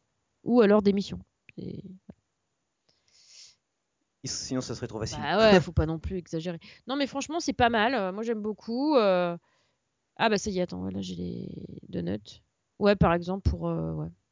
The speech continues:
Speaker 1: L'offre de lancement pour héros, tu peux acheter pour cinq, euh, cinq euros quatre-vingt-quatorze donuts.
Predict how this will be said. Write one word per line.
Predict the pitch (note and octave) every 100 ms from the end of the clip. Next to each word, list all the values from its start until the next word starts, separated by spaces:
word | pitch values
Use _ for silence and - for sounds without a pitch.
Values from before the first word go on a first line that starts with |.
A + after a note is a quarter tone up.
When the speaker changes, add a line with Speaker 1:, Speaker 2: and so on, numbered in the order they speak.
| _ _ _ _ _ _ - - - _ - _ _ _ _ _ -
Speaker 1:
L'offre | G3+ C#4+ - - A#3
de | G3 G#3+
lancement | C4+ D4+ - D#4
pour | - A#3 G#3+ -
héros, | C4 A#3 B3+
tu | C4+ G#3+
peux | - G#3+
acheter | G#3 - B3
pour | A#3 A3+ -
cinq, | C4+ C#4 -
euh, | B3+ G#3+ G#3 G3+
cinq | - C4 -
euros | A#3 A3 A#3+
quatre-vingt-quatorze | B3+ A#3+ A3 G#3 G3+ G3+ F#3+
donuts. | F#3 - -